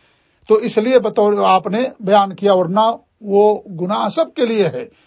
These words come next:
مرد کرے گا تو بھی گناہ ہوگا، بڑا گناہ ہوگا۔ ایسے لوگوں سے اللہ کے رسول صلی اللہ علیہ وسلم بیزار ہیں،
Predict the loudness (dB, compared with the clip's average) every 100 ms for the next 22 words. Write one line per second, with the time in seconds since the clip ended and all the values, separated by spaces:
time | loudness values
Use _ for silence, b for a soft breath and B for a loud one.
0 | _ -10 -2 -2 -2 0 2 4 4 0
1 | -2 -2 0 2 2 2 2 0 0 2
2 | 0 0 0 0 0 0 -2 -4 _ _
3 | _ -6 -2 0 0 0 -2 -2 0 2
4 | 0 -2 -2 -2 0 0 0 0 -4 -2
5 | -2 0 2 0 -2